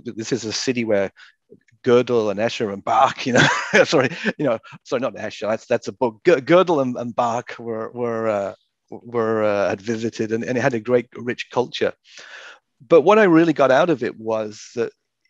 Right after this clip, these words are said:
I, I, I witnessed firsthand just hor-, how horrible man's treatment of the environment was, the environmental pollution that we had caused. It really, it was something that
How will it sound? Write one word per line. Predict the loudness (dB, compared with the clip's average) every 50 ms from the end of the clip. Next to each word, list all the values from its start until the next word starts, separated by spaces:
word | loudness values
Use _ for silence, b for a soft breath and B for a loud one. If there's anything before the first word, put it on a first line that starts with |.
| _ -20 _ -20 -18 -16 -16
I, | -14 -14 -12 -8 -6 -6
I, |
I | -6 -6 -8 -8
witnessed | -4 -2 0 0 0 0 -4 -6 -6 -6 -2
firsthand | 0 0 0 0 -2 -8 -6 -4 -2 0 0 0 -2 -4 -8
just | -10 -8 -6 -6 -6 -8 -12 -16
hor-, | -16 -10 -4 -2 0 2 2 2 0 0
how | -2 -2 -2
horrible | -2 -4 -4 0 2 2 2 0 -2 -4 -6 -6 -6 -8 -10 -12 -14 -16 -16 -16
man's | -10 -6 -4 -2 0 -2 -2 -4 -6 -8 -12 -14 -16
treatment | -10 -8 -8 -8 -6 -8 -8
of | -8 -10
the | -10
environment | -8 -6 -6 -4 -4 -6 -6 -10 -12 -14 -12
was, | -12 -12 -12 -12 -16 -18 -20 -20 _ _ _ -16
the | -14
environmental | -4 0 0 0 0 0 -2 -4 -6 -6 -8 -10 _ _ _ _ _ _ _ _
pollution | -10 -8 -8 -6 -8 -8 -8 -10 -12 -14
that | -14 -14 -14
we | -16 -16
had | -16 -18 _
caused. | -12 -10 -8 -8 -8 -10 -10
It | -12 -8 -6
really, | -4 -4 -2 -4 -6 -8 B B B B B B B B B -14
it | -12 -10
was | -8 -4
something | -2 -2 -2 -2 -2 -4
that | -4 -6